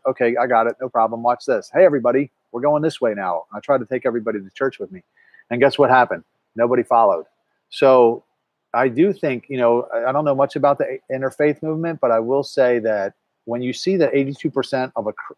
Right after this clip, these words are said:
of a supposed Christian nation isn't going to church, then there's something very wrong with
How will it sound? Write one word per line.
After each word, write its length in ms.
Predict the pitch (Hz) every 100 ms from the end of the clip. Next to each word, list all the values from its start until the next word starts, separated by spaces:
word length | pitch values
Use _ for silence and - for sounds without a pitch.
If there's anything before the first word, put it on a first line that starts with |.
| 113
of 160 | 104
a 100 | 107
supposed 640 | - 101 - 135 127 127 117 -
Christian 420 | - 135 - 127
nation 480 | 110 120 - 156 143 _ - _ -
isn't 400 | 143 139 170 131
going 360 | 131 135 139
to 100 | 127
church, 520 | 107 - 127 170 - - _ _ _
then 100 | 127
there's 220 | 123 117
something 500 | - 170 165 131 120 110 -
very 500 | 101 123 139 151 147
wrong 560 | 117 123 127 127 117
with 160 | 107 107